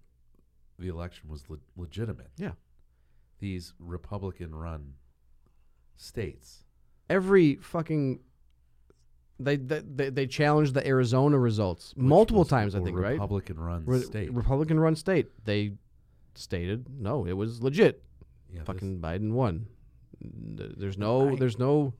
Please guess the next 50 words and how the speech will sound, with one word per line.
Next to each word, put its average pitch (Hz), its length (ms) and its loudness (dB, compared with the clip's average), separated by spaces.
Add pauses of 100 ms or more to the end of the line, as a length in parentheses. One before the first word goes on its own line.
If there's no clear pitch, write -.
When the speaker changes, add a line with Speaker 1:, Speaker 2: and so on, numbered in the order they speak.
(120)
Speaker 1:
And 147 100 -6
then 151 140 -8
the 143 80 -8
whole 151 280 -12
thing 151 280 -10
with 110 160 -12
the 107 80 -12
mail-in 123 340 -8
vote 127 300 -8
that 98 160 -8
I 113 80 -10
don't 143 200 -10
think 127 140 -12
people 110 320 -14
realize 90 540 -6
that - 120 -20
the 85 140 -16
mail-in 107 260 -8
vote 98 260 -10
has 82 100 -14
been 95 340 -10
a 87 80 -10
thing 123 460 -10
Speaker 2:
It's, - 200 -8
yeah, 165 80 -4
it's 160 180 -2
been 233 120 6
a 208 80 8
thing. 190 220 4
It's 123 140 0
not 208 140 4
like 156 120 6
a 143 40 6
Speaker 1:
before 143 120 8
Speaker 2:
new 170 160 12
Speaker 1:
this 131 100 6
election. 82 380 -6
Speaker 2:
Right, 104 120 4
it's 107 140 -2
not 190 160 0
new. 113 460 4 (640)
People 226 200 4
have 131 140 6
done 143 160 6
this 113 240 2
f-, - 80 -18 (640)
for 113 160 -4
a 110 60 2
while. 107 500 4
Speaker 1:
Yeah. 87 200 -6